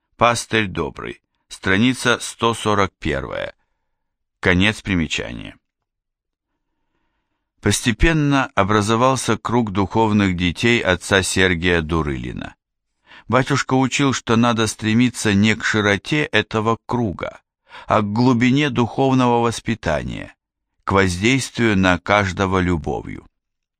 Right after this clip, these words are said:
К отцу Сергию Дурылину на Моросейку в тысяча девятьсот двадцатом году пришёл за духовной помощью художник Роберт Рафаилович Фальк.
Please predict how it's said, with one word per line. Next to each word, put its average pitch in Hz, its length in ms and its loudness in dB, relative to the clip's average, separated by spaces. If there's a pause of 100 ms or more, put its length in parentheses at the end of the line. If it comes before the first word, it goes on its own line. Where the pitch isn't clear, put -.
(440)
К - 80 0
отцу 117 360 0
Сергию 104 580 0
Дурылину 110 800 0 (560)
на 101 160 4
Моросейку 101 840 2
в 92 60 -4
тысяча 107 300 -4
девятьсот 95 400 -2
двадцатом 87 640 0
году 82 360 -2 (520)
пришёл 156 440 2
за 135 140 0
духовной 113 580 0
помощью 127 540 -2
художник 110 720 -2 (320)
Роберт 123 500 0
Рафаилович 101 960 0
Фальк. - 720 -2